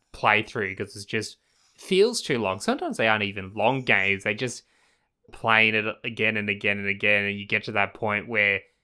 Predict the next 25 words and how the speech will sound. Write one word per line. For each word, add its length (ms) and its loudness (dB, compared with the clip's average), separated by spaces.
you 120 -6
just 240 -6
decide 540 0
that 140 -8
you 120 -10
wanna 220 -6
go 240 -2
do 200 -6
something 380 -6
else 340 0
and 100 -10
you 100 -6
drop 280 -4
the 100 -8
game. 440 0
And, 160 -14
uh, 200 -4
that's 180 0
happened 220 0
to 80 -8
me 100 -4
many 280 -2
times. 480 -4
It's 160 -14
why 400 0